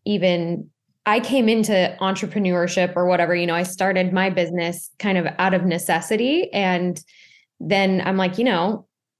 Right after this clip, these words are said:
a lot of people don't know about this. I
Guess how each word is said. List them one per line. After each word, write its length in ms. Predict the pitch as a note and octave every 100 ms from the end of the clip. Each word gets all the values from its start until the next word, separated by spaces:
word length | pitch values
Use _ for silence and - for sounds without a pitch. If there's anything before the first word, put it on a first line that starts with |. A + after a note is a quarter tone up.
| _ _ -
a 60 |
lot 200 | F#3 F#3+
of 60 | C4
people 200 | C4+ A#3+
don't 180 | G3+ F#3
know 140 | G3+
about 300 | A3 D#3 D3+
this. 420 | D3+ C#3+ F#3 - - - -
I 300 | F3 F3 F3+